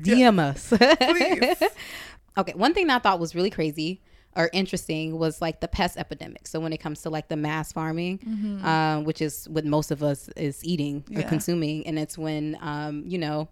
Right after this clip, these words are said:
Speaker 2: they spray everything, the, all the produce with pesticides to,
Speaker 1: Yeah.
Speaker 2: you know, get rid of the pests.
Speaker 1: Mm-hmm.
Speaker 2: But it's like, then the pesticides take out the nutrition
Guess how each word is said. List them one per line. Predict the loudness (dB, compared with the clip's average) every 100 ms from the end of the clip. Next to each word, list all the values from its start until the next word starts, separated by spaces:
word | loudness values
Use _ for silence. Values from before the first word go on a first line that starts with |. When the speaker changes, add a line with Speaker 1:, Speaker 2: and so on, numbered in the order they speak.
| -6
Speaker 2:
they | -2 -2
spray | -4 -2 2 4 2 -2 _
everything, | 0 0 -2 -2 -4 -2
the, | -2 2
all | 4 4
the | 2
produce | 0 -2 -2
with | -4
pesticides | -4 -4 -6 -6 -6 -8 -8
to, | -6
Speaker 1:
Yeah. | -4 -4 -6
Speaker 2:
you | -6 -4
know, | -4
get | -2 -2
rid | -2
of | -2
the | -4
pests. | -2 -2 -4 -8
Speaker 1:
Mm-hmm. | -8 -6 -6 -4
Speaker 2:
But | 0 2
it's | 2 0
like, | 0 0 -4 -2
then | 0 2 0
the | -4
pesticides | -2 -2 -2 -4 -2 -4 -4
take | -6 -2
out | -2 -4
the |
nutrition | -6 -6 -4 -4 -2 -4 -4 -6